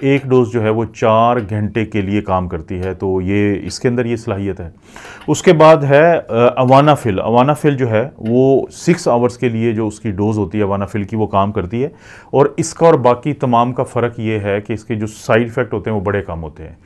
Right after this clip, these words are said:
यानी जो ब्लड प्रेशर का कम होना, सर में दर्द होना, इस तरह के जो इश्यूज होते हैं वो इसमें बहुत कम देखे गए हैं।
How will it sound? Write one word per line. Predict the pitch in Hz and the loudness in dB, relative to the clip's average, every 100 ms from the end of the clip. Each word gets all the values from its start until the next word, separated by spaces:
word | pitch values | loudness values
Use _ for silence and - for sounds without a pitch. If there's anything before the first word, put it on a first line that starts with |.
| - - - | -20 -18 -6
यानी | 117 120 | -2 0
जो | 110 117 | 2 2
ब्लड | 101 113 | 2 0
प्रेशर | 113 104 113 | 0 -4 -6
का | 113 | -4
कम | - 107 | -2 0
होना, | 104 98 101 | -2 -2 -4
सर | 95 120 110 | -2 -2 0
में | 110 | 0
दर्द | 101 101 95 | 0 -2 -2
होना, | 95 95 98 | -4 -6 -8
इस | 104 - | -8 -8
तरह | 113 | -6
के | 117 | -4
जो | 101 | -4
इश्यूज | 92 110 | -4 -6
होते | 92 90 | -6 -6
हैं | 110 | -6
वो | 110 - | -6 -8
इसमें | 120 - 135 135 87 | -14 -10 -8 -8 -6
बहुत | 101 92 120 - | -6 -2 -2 -2
कम | 101 107 - | -6 -6 -8
देखे | 98 95 110 92 | -8 -6 -6 -6
गए | 92 87 | -6 -6
हैं। | 87 85 | -8 -12